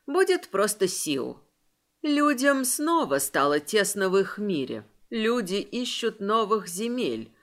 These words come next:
и думают, что здесь их много, а племен мало. Сиу опустилась на пятки. Я тоже попробовала так сесть, но ноги через минуту заныли.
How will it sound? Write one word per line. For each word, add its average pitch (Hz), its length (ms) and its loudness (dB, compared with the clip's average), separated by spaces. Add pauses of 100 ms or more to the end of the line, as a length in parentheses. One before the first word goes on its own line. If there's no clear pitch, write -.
(340)
и 240 100 -2
думают, 202 680 2
что - 280 -4
здесь 226 380 -2
их 254 160 -4
много, 131 640 -4 (200)
а - 80 -2
племен 247 560 2
мало. 131 520 -2 (300)
Сиу 359 340 4
опустилась 208 760 2
на 185 120 2
пятки. - 580 -6 (360)
Я 349 180 4
тоже 269 320 6
попробовала 214 800 2
так 202 260 0
сесть, - 640 -6
но 269 140 -4
ноги 302 320 0
через 220 300 -2
минуту 226 440 0
заныли. 147 680 -2